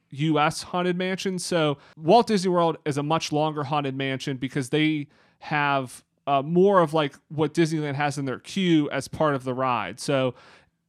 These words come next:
we're, and Disneyland has a little bit shorter Haunted Mansion, but you have a much more detailed walkthrough in the queue. So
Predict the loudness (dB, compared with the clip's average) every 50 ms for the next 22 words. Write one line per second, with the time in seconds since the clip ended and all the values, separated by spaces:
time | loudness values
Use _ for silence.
0 | _ _ _ _ _ _ _ _ _ -6 0 2 2 2 2 0 -2 0 0 2
1 | 4 4 4 4 2 -2 0 0 -2 -2 -2 -2 -2 -2 -2 -2 -2 -2 -2 0
2 | 0 0 0 -2 -4 -6 -2 0 2 4 4 4 2 2 0 0 -2 -2 -2 -2
3 | -2 -4 -4 -2 -2 -4 -2 0 0 0 0 0 -2 -2 -2 -4 -4 -4 -4 -4
4 | -6 -4 -4 -6 -6 -6 -4 -4 -2 -2 -2 -2 0 2 2 2 2 0 -4 -4
5 | -4 -4 -4 -6 -8 -6 -2 -2 -2 -2 -2 -2 -2 -2 -2 -2